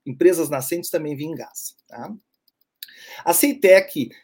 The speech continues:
é, é, era um elemento importante nesse plano, né, é, né, nessa política, digamos assim, de semicondutores, porque servia, né, como um elemento de atração de outros investimentos, de outras fábricas, tá,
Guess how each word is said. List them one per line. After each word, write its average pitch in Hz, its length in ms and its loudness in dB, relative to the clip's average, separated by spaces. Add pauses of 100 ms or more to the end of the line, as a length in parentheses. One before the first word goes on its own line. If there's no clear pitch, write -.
(140)
é, 156 100 2
é, 131 720 0
era 143 200 2
um 147 80 -2
elemento 139 540 -2
importante 135 960 -6 (220)
nesse 135 400 -4
plano, 160 460 2
né, 156 400 -6
é, - 640 -14
né, 104 240 -12
nessa 120 260 -6
política, 139 480 -8
digamos 107 240 -8
assim, 107 220 -12
de 117 100 -12
semicondutores, 208 920 -2 (460)
porque 254 260 -6
servia, 208 720 -2
né, 170 240 -6 (100)
como 190 260 -2
um 185 60 -2
elemento 175 420 -2
de 143 120 -2
atração 208 600 -2
de 185 140 -4
outros 226 640 -4
investimentos, 180 800 -8
de 156 140 -2
outras 160 420 -2
fábricas, 139 880 -6
tá, 139 260 -12